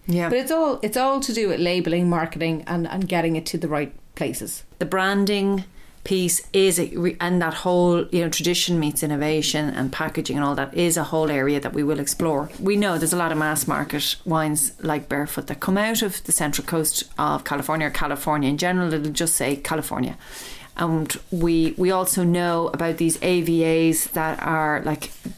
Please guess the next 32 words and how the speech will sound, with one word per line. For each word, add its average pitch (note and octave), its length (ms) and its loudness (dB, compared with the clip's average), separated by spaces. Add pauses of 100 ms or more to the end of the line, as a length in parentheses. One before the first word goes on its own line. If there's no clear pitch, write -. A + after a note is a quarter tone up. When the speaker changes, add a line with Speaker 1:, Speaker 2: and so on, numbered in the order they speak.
(360)
Speaker 1:
a, E3 160 -2 (220)
a E3+ 120 0
more E3 600 2 (680)
defined D#3+ 840 0 (160)
geographical F#3+ 760 -2
region D#3 680 2 (140)
where D#3+ 100 0
you D#3 100 2
should D3 220 0
expect C#3 400 -4
to - 80 -6
get C3 160 -2
a C#3+ 60 0
bit C3 180 -2
more C3+ 160 0
in C#3 80 0
quality. C#3 460 -2
So - 320 0 (320)
Napa D#3 340 -2
Valley, G3+ 380 2
Russian E3+ 420 0
River, E3 460 0 (160)
you F#3+ 120 0
know, D3 240 0 (360)
those E3+ 260 0
are D3+ 100 2
examples D3 520 0
of - 100 -4
Santa E3+ 320 0
Rita C#3+ 240 0
Hills, D3 360 -2
whatever. D#3 380 -4